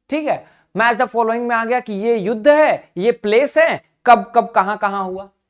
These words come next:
ठीक है, कौन सा युद्ध किस जगह पे हुआ। ठीक,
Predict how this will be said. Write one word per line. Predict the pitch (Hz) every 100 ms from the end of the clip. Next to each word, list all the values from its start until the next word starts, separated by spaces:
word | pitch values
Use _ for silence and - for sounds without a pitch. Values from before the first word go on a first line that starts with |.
| _ _ _
ठीक | 320
है, | 302 - - -
कौन | 240 254
सा | 247
युद्ध | 233 208
किस | 208 233 180
जगह | 202 202
पे | 214 208
हुआ। | 196 202 - _ _ _ _ -
ठीक, | 269